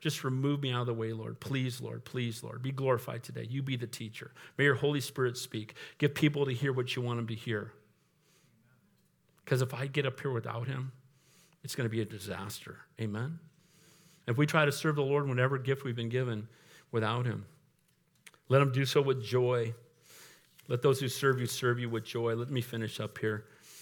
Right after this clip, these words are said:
So God has called those who rule to, to be an encouragement. Be an encouragement to them. The average pastor in America, I read this, leaves his church because of seven people. Seven people complaining and murmuring.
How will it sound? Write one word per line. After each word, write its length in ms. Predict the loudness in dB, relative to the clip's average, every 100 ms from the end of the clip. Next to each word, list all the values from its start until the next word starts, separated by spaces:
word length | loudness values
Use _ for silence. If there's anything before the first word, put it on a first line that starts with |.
| -20 -4
So 100 | 4
God 220 | 8 8
has 100 | 8
called 320 | 6 6 8
those 240 | 8 6 4
who 80 |
rule 340 | 2 4 6 6
to, 360 | 6 4 4 0
to 80 | -4
be 140 | 2 4
an 80 |
encouragement. 640 | 4 2 4 4 4 0 2
Be 80 | 2
an 80 |
encouragement 520 | 2 2 0 2 -2 -4
to 100 | -4
them. 340 | -2 -2 -4 -6 -18 -20 -20 -20 0
The 80 | 8
average 260 | 8 8 8
pastor 300 | 8 8 6
in 60 | 6
America, 320 | 8 8 8
I 40 |
read 220 | 6 4
this, 220 | 4 2 2
leaves 240 | 4 4
his 120 | 0
church 300 | 0 0 0
because 240 | 0 0 0
of 100 | 0
seven 360 | 2 2 0
people. 440 | 0 -2 -2 -8 -12 -20 _ _ _ _ _ _ _ -16 -16 _ _ _ _ _
Seven 320 | 4 6 6
people 260 | 6 4 2
complaining 460 | -2 -2 0 0 0
and 80 |
murmuring. 420 | 0 0 0 -2